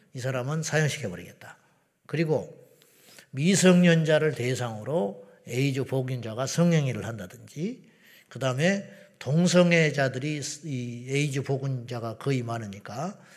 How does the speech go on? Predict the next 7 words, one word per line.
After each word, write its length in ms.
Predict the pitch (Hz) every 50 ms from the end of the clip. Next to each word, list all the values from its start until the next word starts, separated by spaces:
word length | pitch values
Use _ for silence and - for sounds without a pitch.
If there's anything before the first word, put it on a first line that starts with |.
| _ _ -
동성애 680 | 120 131 151 165 160 135 165 165 160 156 156 151 143
성행위를 800 | 160 156 151 156 156 151 143 135 131 127 127 127 143 143 139 131
지속적으로 580 | - - 135 143 160 156 - 151 131 120 123
하는 260 | 113 120 131 131 120 117
경우에는 600 | 110 107 107 110 117 123 135 165 170 147 104 - - - - - -
최대 800 | - - - 170 185 190 190 175 160 175 180 185 190 185 190 190 -
사형시켜버리겠다. 1080 | - - - 170 165 160 143 - - - 113 98 92 92 90 - - - - - -